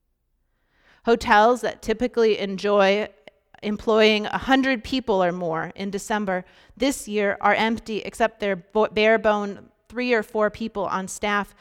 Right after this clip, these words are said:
who go in to check to make sure the pipes haven't burst and the lights still turn on. Restaurants in Bethlehem that typically serve eight hundred eggs a day, bought from nearby farmers, have no visitors to feed.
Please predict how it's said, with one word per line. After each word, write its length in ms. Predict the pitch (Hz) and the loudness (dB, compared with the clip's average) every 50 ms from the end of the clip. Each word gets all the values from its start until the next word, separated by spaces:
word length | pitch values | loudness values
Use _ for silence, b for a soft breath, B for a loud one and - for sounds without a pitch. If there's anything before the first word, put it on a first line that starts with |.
| b b b b | b b b b
who 80 | - 220 | -8 2
go 260 | 190 233 240 247 220 | 4 6 6 6 4
in 240 | 208 202 202 208 214 | 2 -2 -2 -4 -6
to 120 | - 190 | -10 -14
check 340 | _ - - 214 208 214 - | _ -2 2 2 2 2 0
to 100 | - 220 | -8 -10
make 160 | 196 196 - | -10 -10 -12
sure 180 | - - 196 185 | -10 -10 -10 -10
the 80 | 160 | -10
pipes 360 | _ - 190 180 185 202 - - | _ -2 -2 -2 -2 -2 -6 -8
haven't 280 | 190 185 196 190 185 | -8 -6 -6 -10 -10
burst 500 | 185 190 175 175 190 180 - - _ - | -8 -6 -4 -4 -6 -8 -14 -20 _ -20
and 120 | 165 165 160 | -18 -14 -12
the 40 | 139 | -8
lights 360 | 147 151 160 156 143 - - | -6 -4 -4 -4 -6 -10 -18
still 260 | - - - 180 170 | -20 -14 -12 -12 -12
turn 240 | _ - 180 170 165 | _ -12 -14 -12 -12
on. 380 | 165 165 165 160 160 170 185 _ _ _ _ _ _ _ _ _ _ _ _ _ _ _ _ _ _ _ b b b b b b b b b b b b b - | -12 -12 -12 -14 -16 -18 -20 _ _ _ _ _ _ _ _ _ _ _ _ _ _ _ _ _ _ _ b b b b b b b b b b b b b 2
Restaurants 540 | 202 196 208 - - 214 202 202 202 196 | 2 2 4 4 4 4 4 4 0 -4
in 120 | 202 180 165 | -6 -6 4
Bethlehem 880 | 160 220 226 220 226 226 220 - 233 226 208 208 202 208 208 202 - _ _ _ _ | 4 4 4 4 2 0 0 2 2 0 0 0 0 -2 -4 -6 -8 _ _ _ _
that 220 | 208 190 - _ | 0 0 0 _
typically 400 | - 226 214 214 220 - 208 208 | -4 -2 -2 -2 -6 -4 -4 -4
serve 280 | 196 - 208 190 190 180 _ | -4 -2 -2 -2 -2 -2 _
eight 200 | 226 247 233 - | -4 -4 -4 -2
hundred 420 | 226 240 240 233 208 214 196 - - | -2 -2 0 0 0 0 0 -2 0
eggs 340 | - 220 233 233 214 220 190 | 2 2 2 4 2 -2 -4
a 60 | 190 | -4
day, 520 | 180 185 202 202 202 214 214 226 233 233 - - _ _ _ _ _ _ _ _ _ _ _ _ _ _ _ _ _ - | 0 2 2 4 6 6 4 4 2 -4 -10 -16 _ _ _ _ _ _ _ _ _ _ _ _ _ _ _ _ _ -2
bought 280 | 180 196 202 - - | 4 4 4 4 2
from 240 | - - 214 196 185 | -2 -8 -6 -6 -6
nearby 320 | 180 185 185 175 180 175 | -6 -8 -2 0 0 0
farmers, 800 | 180 - - 196 190 190 190 196 190 190 196 202 - - - - _ _ _ _ _ _ _ _ _ _ _ _ _ _ _ _ | 0 0 0 0 0 0 -2 -4 -6 -6 -8 -10 -12 -16 -20 -20 _ _ _ _ _ _ _ _ _ _ _ _ _ _ _ _
have 180 | _ - 202 196 | _ -10 -8 -4
no 140 | 202 202 | -4 -4
visitors 500 | 190 170 196 185 190 196 185 175 175 - | -2 -4 -4 -4 -4 -4 -4 -4 -6 -6
to 80 | - 185 | -10 -14
feed. 520 | 175 _ 233 226 202 180 170 170 190 190 | -12 _ -8 -8 -6 -6 -8 -8 -10 -14